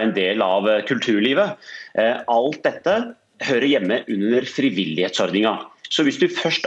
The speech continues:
angriper og sier at du skal redusere, eh, støtte til norsk kultur, og redusere for eksempel til Ålesund Viseklubb, til korpsene, så vil det ikke bare være dårlig gjort mot norske barn over hele Norge, men det vil ramme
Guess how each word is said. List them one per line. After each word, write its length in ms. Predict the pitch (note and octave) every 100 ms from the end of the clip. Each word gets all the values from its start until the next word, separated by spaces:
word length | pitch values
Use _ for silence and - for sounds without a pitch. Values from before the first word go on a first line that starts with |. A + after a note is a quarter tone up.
| -
angriper 720 | G#2+ G#2 G#2+ B2+ B2+ F3 D3 -
og 80 | C3+
sier 220 | C#3 A2+
at 40 |
du 60 | B2
skal 240 | - C#3
redusere, 1040 | C#3 A2+ G#2 C3 - - G#2 G2 G#2+ C#3+ -
eh, 920 | B2 B2+ C3 C3 B2+ B2 B2 B2 B2
støtte 340 | - D#3+ - -
til 120 | C3
norsk 180 | A2+ -
kultur, 380 | C3+ D#3 G3 C#3
og 80 |
redusere 500 | A2+ B2 - A2+ G#2
for 120 | A#2+ C3
eksempel 500 | - D3+ F3+ C#3+ B2
til 160 | C3+ C3+ -
Ålesund 520 | A2+ F#2+ F#2+ C3+ C3
Viseklubb, 800 | C3+ A2 - G#2 - C3 C#3+ D3 - - - -
til 220 | C3+ C#3+ -
korpsene, 580 | B2+ G#2+ - E3+ G#3+
så 160 | G3 D#3
vil 160 | A#2 G2+
det 80 |
ikke 180 | D3 D#3+
bare 380 | F#3+ D#3 G2 G#2
være 240 | A#2+ A#2+
dårlig 240 | B2 G2+ G#2
gjort 160 | -
mot 140 | A2+ -
norske 300 | A2+ - A2
barn 260 | F#2+ G#2+ B2
over 180 | A2
hele 140 | A#2+ A#2
Norge, 400 | G#2+ F#2 F#3 - - - -
men 180 | B2+ C3
det 140 | C3+
vil 180 | D#3 D3+
ramme 340 | C#3+ G2 G#2